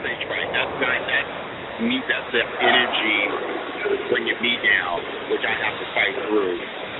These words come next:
Uh, actually, you know, some people don't like going up after someone who's done really well or going up after somebody who's, like, a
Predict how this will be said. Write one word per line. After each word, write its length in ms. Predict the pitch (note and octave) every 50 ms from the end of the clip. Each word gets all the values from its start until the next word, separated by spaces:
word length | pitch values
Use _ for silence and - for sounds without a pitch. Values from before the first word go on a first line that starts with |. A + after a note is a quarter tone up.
| - - - - - - - - - - -
Uh, 380 | B2 A2 G#2+ G#2+ G#2 G2+ G2 F#2+ F#2 - - - - - D3+
actually, 400 | D#3 A2+ - - D3 D3 C3 B2 - B2+ C#3 D3 C#3+ -
you 60 | D#3+ E3
know, 80 | D3+ C#3+ -
some 140 | D#3+ D#3 -
people 180 | E3 - - C3
don't 220 | - C3 C3+ - - A2
like 160 | A#2 A#2+ - - - -
going 320 | A#2+ A#2 A#2+ B2 A#2+ A#2+
up 100 | A#2+ A2+ G#2+ - A2
after 260 | A2 A2+ - - A2+ G#2+ - -
someone 240 | A2+ A#2 A#2+ A#2 A2+
who's 160 | A2+ G#2 -
done 160 | A#2+ A#2 G#2+ G#2 G#2+
really 240 | A#2 A#2+ A#2 A2+ G#2 G2
well 240 | G#2 G#2 G2+ G#2 G#2 G#2+ - - - - - - -
or 160 | - A2+ G#2 - A2+
going 240 | A2+ A2+ A2+ A2+ A2+
up 80 | A2 - G2
after 320 | G2+ G2+ - - G#2+ G2+ - -
somebody 480 | - A2 A2 A2 G#2+ A2 A2+ A2 A2 A2 A2+ - -
who's, 160 | B2 A#2 -
like, 160 | A#2+ A2 -
a 80 | -